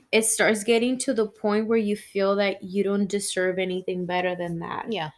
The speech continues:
Speaker 1: So when something good comes
Speaker 2: <clears throat>
Speaker 1: along, is, is too good to be true.
Speaker 2: Right.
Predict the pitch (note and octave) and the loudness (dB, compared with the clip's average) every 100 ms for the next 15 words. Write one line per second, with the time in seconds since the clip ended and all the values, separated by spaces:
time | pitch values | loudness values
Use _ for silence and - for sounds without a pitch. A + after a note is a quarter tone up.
0 | _ _ - - A3 G#3 G#3 G#3 G#3+ G#3+ | _ _ -4 4 6 8 4 2 0 2
1 | A#3 A3 G3+ A3+ C#4+ - A#3 G#3 - G3 | 2 2 4 4 4 0 -2 -2 0 0
2 | F#3 F#3 F3+ F3+ F#3 - - F#3+ F#3 F3+ | 2 2 2 0 -4 -4 2 4 6 4
3 | F3+ - - F#3+ F3 - - F#3 F3+ F3+ | 0 -4 -4 -2 -2 -4 -2 -2 0 0
4 | D#3+ - F3+ F3 - - G#3+ G3 F3 | 0 -2 -4 -4 -6 0 4 4 2